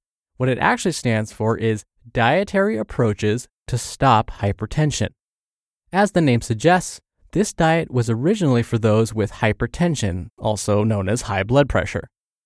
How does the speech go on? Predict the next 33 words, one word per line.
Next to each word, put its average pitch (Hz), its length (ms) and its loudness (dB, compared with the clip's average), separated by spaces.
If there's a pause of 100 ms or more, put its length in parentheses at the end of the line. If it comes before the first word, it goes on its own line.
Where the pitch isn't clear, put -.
(140)
But 139 140 0
this 240 160 0
diet 156 300 4
is 131 100 0
great 127 400 2
even 165 220 0
for 156 180 0
those 147 320 2
that 139 140 0
are 127 80 0
hoping 139 340 2
to 143 240 -4
eat 131 240 0 (160)
more 110 200 2
wholesome 143 580 2
foods. - 480 0 (640)
Researchers 208 580 2
have 180 120 2
discovered 127 600 2
that 107 180 2 (180)
a 110 60 0
nice 104 340 0
side 196 300 2
effect 151 380 -2
of 117 80 -4
following 196 480 0
the 117 80 0
dash 98 340 -2
diet 104 340 -2 (280)
is 120 180 0
weight 175 220 0
loss. - 320 -6 (800)
So, 151 340 4